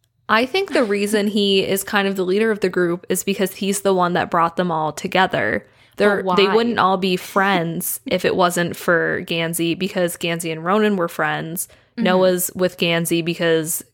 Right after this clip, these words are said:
Speaker 1: Gansey wants to find Glendower, and Gansey befriended Adam.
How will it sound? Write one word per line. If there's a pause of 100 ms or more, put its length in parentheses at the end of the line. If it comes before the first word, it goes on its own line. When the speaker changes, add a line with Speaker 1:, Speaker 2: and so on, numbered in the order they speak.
Speaker 1:
Gansey
wants
to
find
Glendower, (320)
and (400)
Gansey
befriended
Adam.